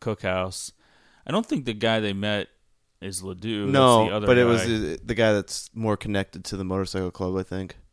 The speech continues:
Speaker 1: Yeah. So they follow him back there. It's kind of a secluded thing out in the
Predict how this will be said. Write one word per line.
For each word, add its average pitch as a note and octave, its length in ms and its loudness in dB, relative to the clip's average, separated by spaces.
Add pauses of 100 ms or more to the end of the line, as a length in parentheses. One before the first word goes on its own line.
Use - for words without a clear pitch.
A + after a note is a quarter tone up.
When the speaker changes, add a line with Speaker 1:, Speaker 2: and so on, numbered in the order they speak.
(160)
Speaker 1:
Yeah. G2 400 -4 (300)
So - 200 -6
they B2+ 120 2
follow D3 460 4
him C3+ 80 -2
back B2+ 300 4
there. A#2 280 2
It's A2+ 140 -2
kind A#2 160 -2
of G#2+ 100 -4
a G#2+ 80 0
secluded A2 800 -6
thing G#2 340 -4
out G2+ 220 -2
in F#2+ 120 -8
the F#2+ 200 -4